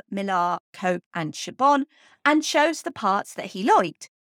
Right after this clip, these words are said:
The plot of the finished film takes inspiration from Doc Ock's debut in nineteen sixty-three, the If This Be My Destiny storyline from The Amazing Spider-Man issues thirty-one to thirty-three, between nineteen sixty-five to nineteen sixty-six,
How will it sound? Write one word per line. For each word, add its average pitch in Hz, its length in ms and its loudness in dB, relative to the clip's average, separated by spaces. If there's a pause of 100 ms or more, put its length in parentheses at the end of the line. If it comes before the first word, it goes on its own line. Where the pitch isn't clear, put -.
(200)
The 294 80 -6
plot 381 360 2
of 277 80 -6
the 294 80 -2
finished 262 320 -2
film 339 260 0
takes 233 320 -6
inspiration 190 640 -4
from 220 120 -4
Doc 196 240 -4
Ock's - 220 -8
debut 262 380 -4
in 226 120 -4
nineteen 175 360 -8
sixty-three, 320 720 -4 (480)
the 254 300 0
If 262 220 -2
This 240 200 -2
Be 214 180 0
My 175 160 -2
Destiny 269 640 -2
storyline 233 600 0
from 214 140 -4
The 196 100 -6
Amazing 185 380 -6
Spider-Man 175 720 -2 (260)
issues 190 380 -12
thirty-one 175 520 -4
to - 100 -14
thirty-three, 285 680 -4 (240)
between 196 280 -6
nineteen 170 300 -6
sixty-five 170 520 -8
to - 120 -8
nineteen 165 280 -6
sixty-six, - 680 -8